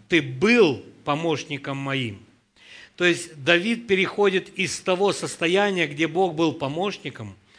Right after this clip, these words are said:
он переходит в какой-то другой сезон. Мы должны ощутить этот момент, это сердце Давида,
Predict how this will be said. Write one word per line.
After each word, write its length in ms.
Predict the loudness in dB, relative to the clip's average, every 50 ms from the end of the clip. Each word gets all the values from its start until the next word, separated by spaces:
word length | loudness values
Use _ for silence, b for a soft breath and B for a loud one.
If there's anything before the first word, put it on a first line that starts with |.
| B B B B B B
он 200 | -2 -2 -2 2
переходит 560 | 0 0 0 0 0 0 0 2 2 0 -2
в 60 | -2
какой-то 460 | -2 -2 -2 0 2 0 0 0 -2
другой 360 | -4 -4 -4 -2 0 -2 -2 -2
сезон. 600 | -2 -4 -6 -4 -2 -2 -2 -2 -2 -4 -10 -14 -20 -20 _ _ _ _ _ _ _ _ _ _ _ _ b b b b b b b
Мы 140 | -6 0 2
должны 380 | 2 2 2 2 -2 -2 -4 -8 -18 -20 _ _ _ _ _ -4
ощутить 600 | 0 0 0 0 -2 -6 -8 -4 -2 -2 0 0
этот 220 | 0 0 0 -2 -4
момент, 500 | -4 -4 -2 -2 -2 -2 -4 -6 -10 -14 -20 _ _
это 420 | -12 -12 -6 -4 -4 -4 -4 -8 -10
сердце 460 | -14 -6 0 0 0 0 0 -4 -6
Давида, 580 | -2 -2 -2 -2 -2 -4 -4 -4 -6 -8 -10